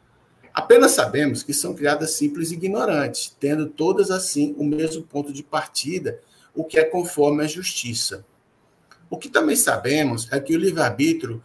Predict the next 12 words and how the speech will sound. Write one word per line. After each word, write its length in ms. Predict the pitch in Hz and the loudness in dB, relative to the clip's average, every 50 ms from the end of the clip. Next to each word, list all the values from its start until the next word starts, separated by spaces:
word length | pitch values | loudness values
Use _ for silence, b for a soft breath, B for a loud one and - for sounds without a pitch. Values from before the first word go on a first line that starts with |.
| b b b | b b b
só 260 | b - - 190 208 | b -4 0 0 0
se 120 | 226 233 202 | 0 0 -4
desenvolve 640 | 180 196 180 175 160 123 127 139 151 160 160 160 | -6 -6 -4 -4 -4 -2 0 0 2 2 2 0
pouco 340 | 160 - 208 233 240 233 233 | 0 4 4 4 4 4 0
a 60 | 214 | -4
pouco 400 | - - 160 160 190 190 - - | -4 -2 -2 0 0 -2 -2 -8
após 300 | - - - 175 170 165 | -8 -6 -4 -4 -4 -2
numerosas 680 | 175 196 226 240 226 175 156 156 185 180 185 175 - | -2 -2 -2 0 0 2 2 2 2 0 -2 -2 -2
evoluções 600 | 185 160 170 175 165 143 131 - - 139 151 165 | -2 -2 -2 -4 -4 -4 -4 -4 -4 -2 -2 -2
na 120 | 170 156 156 | -2 -2 -2
vida 240 | 147 156 156 160 160 | -2 -2 -2 -4 -4
corpórea." 600 | - 196 196 196 - - 131 127 110 101 - | -6 -6 -8 -8 -6 -4 -2 -2 -2 -2 -6